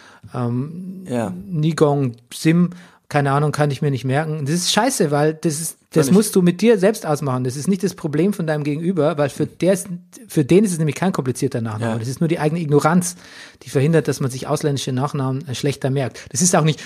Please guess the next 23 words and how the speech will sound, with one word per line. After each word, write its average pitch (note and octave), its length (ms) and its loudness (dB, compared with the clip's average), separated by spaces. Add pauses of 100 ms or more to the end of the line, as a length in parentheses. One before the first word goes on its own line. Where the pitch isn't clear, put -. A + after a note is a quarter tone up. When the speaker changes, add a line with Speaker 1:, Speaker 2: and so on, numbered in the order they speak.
(140)
Speaker 1:
"Oh, E3+ 60 2
das F3 220 2
ist F3+ 180 -2
ausländisch, F#3 520 2
das D3+ 140 -2
ist D3 140 -8
ungewohnt F3+ 640 4 (180)
und D#3 140 -4
was D3 160 -2
ist F3 140 -2
die - 40 -4
Buchstabenfolge F#3 760 0
und F3 100 -4
das F3 140 -2
ist F3+ 120 -6
die D3+ 120 -2
Vokale C#3+ 320 -2
an F3+ 80 0
der F3+ 80 2
komischen F3+ 340 -2
Stelle, F3+ 240 0
der D#3+ 120 -4
Akzent." F#3+ 220 -4